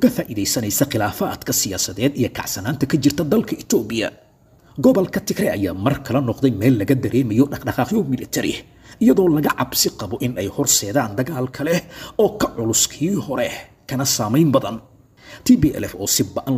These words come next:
loogu xasuuqay dagaaladii dhacay labada kun labaatanka ilaa labada kun laba iyo labaatanka ayaa dib u soo kabanaysa, iyadoo la rumaysan yahay inay gacan saar dhanka sirdoonka ah, siyaasadda iyo qalabaynta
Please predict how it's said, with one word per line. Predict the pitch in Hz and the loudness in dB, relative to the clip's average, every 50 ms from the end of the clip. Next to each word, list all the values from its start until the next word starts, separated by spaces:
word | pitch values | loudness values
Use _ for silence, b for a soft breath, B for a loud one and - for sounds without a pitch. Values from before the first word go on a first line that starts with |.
| 107 | 0
loogu | 98 98 101 101 143 | 0 0 0 0 0
xasuuqay | - - - 110 - - - 98 - - 127 110 | 0 -2 -4 -6 -6 -6 -6 -4 -2 0 0 0
dagaaladii | 104 98 92 92 107 107 101 101 | 0 -2 0 0 0 0 -2 -2
dhacay | - - - 120 | -2 -2 0 0
labada | 98 101 117 113 104 | 0 0 0 0 0
kun | - - 135 | 0 0 0
labaatanka | 104 92 98 98 - - 175 - - - | 2 2 0 -2 -2 -4 -4 0 4 6
ilaa | 247 185 143 117 87 | 6 6 6 4 0
labada | 90 101 104 95 - | -2 -4 -4 -6 -6
kun | - 120 98 | -6 -6 -2
laba | 87 113 | 0 0
iyo | 135 117 104 | 0 2 0
labaatanka | 95 92 98 - - 190 143 - - | -2 -2 -4 -4 -4 -6 -6 -6 -4
ayaa | - 175 175 180 | 0 2 4 4
dib | 156 120 117 247 254 - | 4 6 4 4 4 2
u | 269 | -4
soo | - - 165 - | -4 -2 -4 -4
kabanaysa, | - - 151 294 170 117 113 113 - - 78 - - - - _ _ _ _ _ _ _ _ _ - | -4 -2 -2 -2 -2 0 0 0 0 0 0 -4 -8 -12 -18 _ _ _ _ _ _ _ _ _ 0
iyadoo | 220 247 240 247 220 | 2 2 4 4 6
la | 202 202 | 4 6
rumaysan | 156 - 214 214 180 175 156 - - - 196 160 110 | 6 4 2 4 4 2 2 2 2 -2 -2 -4 -6
yahay | 87 - - - | -10 -10 -10 -8
inay | - 113 104 98 | -6 -4 -4 -2
gacan | 98 - - - 113 | -2 -2 -2 -2 0
saar | - - - 139 - - | -2 0 0 0 0 0
dhanka | - 190 - - 156 | -2 -4 -4 -4 -6
sirdoonka | - - - 151 135 - 202 170 117 - - - | -2 0 0 0 2 0 -2 -4 -4 -6 -6 -8
ah, | - - - - - - - _ - | -6 -8 -10 -14 -16 -20 -20 _ -6
siyaasadda | - - - 120 90 85 - - 135 110 - 139 | -2 0 2 2 2 0 -2 -2 -2 -2 -2 -2
iyo | 123 101 | -2 -4
qalabaynta | - - 98 92 87 110 165 147 - | -2 -4 -4 0 2 2 2 2 2